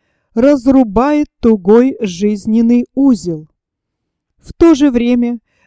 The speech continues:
резкие и язвительные отзывы Пушкина о Екатерине, например, в его заметке по русской истории восемнадцатого века, принадлежат молодости. Она была в белом утреннем платье,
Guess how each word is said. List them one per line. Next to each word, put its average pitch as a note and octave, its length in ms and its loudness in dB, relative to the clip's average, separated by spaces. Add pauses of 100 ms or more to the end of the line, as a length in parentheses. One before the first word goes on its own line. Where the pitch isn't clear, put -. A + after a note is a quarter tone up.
(120)
резкие A#3+ 760 0
и A#3 140 -4
язвительные A#3 920 -2
отзывы A3 640 -2
Пушкина A3 520 -6
о G3+ 40 -4
Екатерине, G#3 840 -4 (320)
например, A#3+ 680 -2
в G3 80 -8
его A3+ 360 0
заметке A3 580 -2
по G#3+ 180 -2
русской G#3 360 -4
истории G#3 560 -2
восемнадцатого G3 960 -6
века, F3+ 400 -6 (420)
принадлежат F#3+ 1000 -2
молодости. F3+ 880 -6 (1600)
Она E4 300 0
была D#4+ 360 0
в B3+ 80 -18
белом D#4 440 0
утреннем D4+ 520 0
платье, B3+ 720 -4